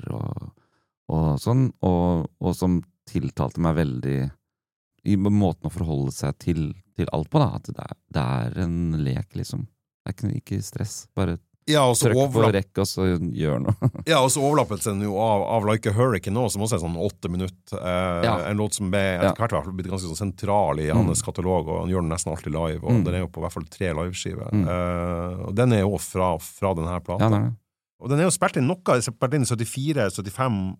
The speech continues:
Speaker 2: og syttiseks, og så er liksom hele Asia spilt inn i, i syttisju.
Speaker 1: Ja.
Speaker 2: Eh, og gitt ut samme året. Men
Speaker 1: Ja.
Speaker 2: den er lagd over, over et langt strekk.
Speaker 1: Ja.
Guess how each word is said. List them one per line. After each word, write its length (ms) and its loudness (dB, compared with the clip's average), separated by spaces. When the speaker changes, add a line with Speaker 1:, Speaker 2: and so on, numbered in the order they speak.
Speaker 2:
og 60 -6
syttiseks, 480 -4
og 80 -4
så 160 0
er 200 0
liksom 200 -4
hele 240 0
Asia 460 0
spilt 260 -10
inn 220 -6
i, 140 -8
i 80 -2
syttisju. 480 -2
Speaker 1:
Ja. 160 2
Speaker 2:
Eh, 200 2
og 160 2
gitt 140 0
ut 120 -4
samme 220 -2
året. 320 -2
Men 100 4
Speaker 1:
Ja. 100 4
Speaker 2:
den 120 2
er 20 6
lagd 160 4
over, 200 -2
over 160 -2
et 120 -8
langt 240 -2
strekk. 480 -4
Speaker 1:
Ja. 120 2